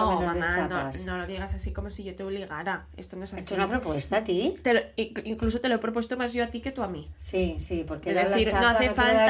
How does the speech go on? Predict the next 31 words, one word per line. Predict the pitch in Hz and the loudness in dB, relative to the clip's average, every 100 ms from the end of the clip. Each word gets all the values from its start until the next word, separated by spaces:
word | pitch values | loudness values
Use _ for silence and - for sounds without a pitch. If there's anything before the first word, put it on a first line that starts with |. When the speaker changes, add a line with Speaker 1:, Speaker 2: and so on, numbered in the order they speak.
| 285 | 6
Speaker 2:
falta | 302 | 4
que | 175 | 2
sea | - 247 | 2 2
Speaker 1:
chapas. | 254 247 | 2 2
Speaker 2:
todo | 254 | 2
tan | 277 277 | 0 0
profundo. | 240 220 190 214 202 | -2 -2 -6 -4 -2
Speaker 1:
No, | 175 160 151 | -2 -4 -8
no, | 156 | -2
Speaker 2:
Podemos | 214 208 220 | 2 4 2
Speaker 1:
no. | 240 | 0
Speaker 2:
venir | 240 233 | 0 2
aquí | 226 220 285 | 0 0 -2
a | 320 | 2
hablar | 240 208 | 0 0
de | 214 | -4
un | 214 | -2
tema | 240 247 294 453 - - | -2 0 -4 -6 -14 -8
tranquilamente. | 214 196 202 196 208 233 269 | -6 -6 -4 -2 2 2 2
Speaker 1:
Bueno, | 285 | 0
unas | 214 151 | -2 -6
pinceladas | 175 143 160 156 160 | -6 -4 -4 -2 -2
de | 165 | -2
algo, | 175 190 202 | -2 -2 -4
Speaker 2:
Exacto, | 214 170 156 | -4 -4 -4
Speaker 1:
pero | 156 214 | -4 -4
Speaker 2:
y | - | -4
ya | 165 | -6
está. | 175 - 147 | -8 -8 -8
Speaker 1:
vale. | 220 - - - - - - - | -8 -10 -16 -14 -12 -10 -10 -2
Speaker 2:
Ahora, | 240 247 240 175 147 | 2 4 4 2 -2